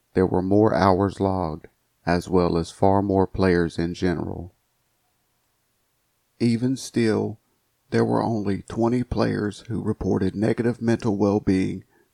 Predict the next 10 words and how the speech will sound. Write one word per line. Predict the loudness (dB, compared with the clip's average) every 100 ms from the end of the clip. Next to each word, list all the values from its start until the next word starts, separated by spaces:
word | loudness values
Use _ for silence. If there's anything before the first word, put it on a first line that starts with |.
| -4
that | -4
had | -2 -2 -2
logged | -2 0 -2 -6 _
forty | _ -2 0 0 0
or | -2
more | -2 0 0 -2
hours | -4 -2 -4 -6 -10
in | -4 -4 -4
Animal | -2 -2 -2 -6
Crossing. | -6 -6 -6 -8 -10 -12